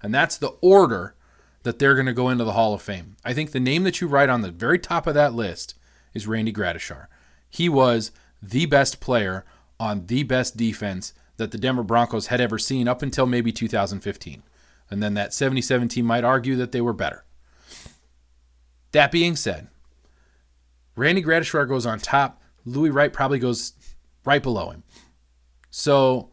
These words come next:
to me, it's Randy Gradishar because he was the best player on that defense. He was the leader of that defense. He was the anchor, right? He's the guy that that entire team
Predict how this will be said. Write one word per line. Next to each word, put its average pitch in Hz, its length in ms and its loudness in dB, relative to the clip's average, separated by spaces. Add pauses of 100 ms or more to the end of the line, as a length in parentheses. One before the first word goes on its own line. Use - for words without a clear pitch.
(440)
to 139 100 -4
me, 175 340 6
it's 143 160 0
Randy 135 280 0
Gradishar 123 440 2
because - 280 -4
he 147 80 -2
was 120 180 -2
the 98 100 -8
best 143 320 0
player 151 240 2
on 147 140 0
that 139 140 -4
defense. 131 420 -6 (240)
He 175 120 -6
was 131 260 -4
the 98 120 -10
leader 139 580 -2
of 143 180 2
that 135 180 2
defense. 131 580 -4 (380)
He 147 100 -4
was 135 200 -2
the 120 200 -2
anchor, 135 500 -4 (260)
right? 117 260 -4 (360)
He's 175 340 -2
the 156 120 -2
guy 113 440 4 (600)
that 110 280 -4
that 135 180 4
entire 143 500 2
team 131 560 -4